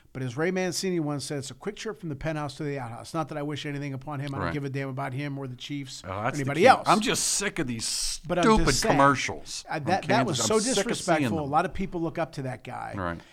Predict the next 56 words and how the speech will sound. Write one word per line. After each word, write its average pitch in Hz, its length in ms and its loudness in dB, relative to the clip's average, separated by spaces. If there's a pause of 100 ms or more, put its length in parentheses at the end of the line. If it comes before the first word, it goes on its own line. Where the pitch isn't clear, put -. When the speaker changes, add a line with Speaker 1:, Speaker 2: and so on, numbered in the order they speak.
(220)
Speaker 1:
And 143 240 -6
for 147 100 -8
him 185 140 -2
to 247 80 -4
behave 175 400 0
that 131 160 -2
way, 151 120 -2
they 175 80 -4
say, 190 80 -4
"Oh, 214 60 -2
he 233 120 -4
was 226 120 -8
passionate." 208 640 -6 (180)
Well, 202 100 -2
hell, 220 160 0
I'm 254 120 -2
passionate 165 500 0
too. - 240 -8 (640)
You 175 80 -4
know, 131 180 -4 (220)
Speaker 2:
So, 165 80 4
Speaker 1:
I, 175 100 2
I'm 190 60 0
not 196 120 6
Speaker 2:
so 180 100 10
Speaker 1:
gonna - 120 4
throw 190 100 10
Speaker 2:
crimes 202 200 12
Speaker 1:
this 170 80 6
Speaker 2:
of, 247 60 12
Speaker 1:
microphone 180 440 6
Speaker 2:
you 170 60 6
know 196 100 10
what, 214 160 8
though? 143 80 6
Speaker 1:
out. - 60 4
Speaker 2:
So 165 120 6
crimes 165 440 4
of 147 160 0
passion 170 440 2
should 113 220 0
be 131 80 4
excused. - 540 2
Hey, 190 40 2
Speaker 1:
There 202 40 4
Speaker 2:
they 196 80 4
Speaker 1:
you 190 80 4
Speaker 2:
were 190 60 2
Speaker 1:
go. 226 60 -4
Speaker 2:
passionate. 196 500 2
Speaker 1:
There 127 80 -8
you 135 80 -6
go. 180 320 -8
Speaker 2:
They 156 60 -6
were 170 120 0
passionate. 175 560 0